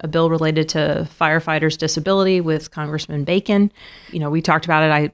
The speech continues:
told him about this bill, and he was super excited. It's focused on military firefighters. He himself is a, a veteran of the Air Force. Um, and it just, it,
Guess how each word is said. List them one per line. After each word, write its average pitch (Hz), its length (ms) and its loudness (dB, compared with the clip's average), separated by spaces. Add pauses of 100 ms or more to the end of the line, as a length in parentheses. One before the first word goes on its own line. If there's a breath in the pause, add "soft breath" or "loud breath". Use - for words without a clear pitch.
(160)
told 160 260 0
him 156 60 2
about 147 160 0
this 160 160 -4
bill, 180 200 2
and 160 120 2
he 156 60 0
was 143 100 -4
super 156 260 -6
excited. 160 480 0
It's - 220 -4
focused 143 340 -4
on 147 140 2
military 147 340 2
firefighters. 151 720 2 (320 loud breath)
He 147 220 2
himself 147 360 0
is 151 140 0
a, 143 720 2
a 165 60 -12
veteran - 300 -2
of - 40 -2
the 156 120 0
Air 196 120 4
Force. 170 380 0 (400 loud breath)
Um, 165 440 2 (120)
and 254 180 -4
it 247 80 -10
just, - 460 -2
it, - 160 -16